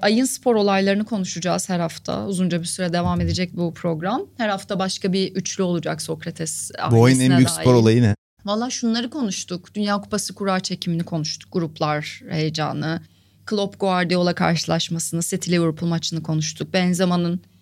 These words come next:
Speaker 1: tarihe geçecek performansını biraz değerlendirdik. Real Madrid'le beraber üst üste hat-trick yaptı. Carlos Alcaraz'ın ilk Masters bin şampiyonluğunu konuştuk. Kortların yeni yıldızı kendisi, çok da genç.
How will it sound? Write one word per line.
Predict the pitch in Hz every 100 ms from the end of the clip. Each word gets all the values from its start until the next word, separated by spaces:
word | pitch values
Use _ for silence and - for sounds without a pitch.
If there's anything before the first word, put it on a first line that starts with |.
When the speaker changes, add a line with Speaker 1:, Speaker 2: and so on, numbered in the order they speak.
| _
Speaker 1:
tarihe | - 180 165 165
geçecek | 165 - 160 165
performansını | - 160 156 165 160 151 156 170
biraz | 160 156 151
değerlendirdik. | 156 147 143 143 151 165 -
Real | 156 151
Madrid'le | 147 139 - 151
beraber | 151 143 -
üst | 156 -
üste | - 160
hat-trick | 160 156 151 156
yaptı. | - - - - - 196 - _ - -
Carlos | 202 190 190
Alcaraz'ın | 190 185 190 185 170 180 196 202 -
ilk | 208 -
Masters | 208 190 - 185 -
bin | 196 175 180
şampiyonluğunu | - 165 160 165 160 160 156
konuştuk. | 156 165 170 - - - - _ -
Kortların | 175 160 160 170 170 160
yeni | 170 156 156
yıldızı | 156 151 151 151 175
kendisi, | - 160 151 -
çok | - 156 156
da |
genç. | 156 160 208 233 -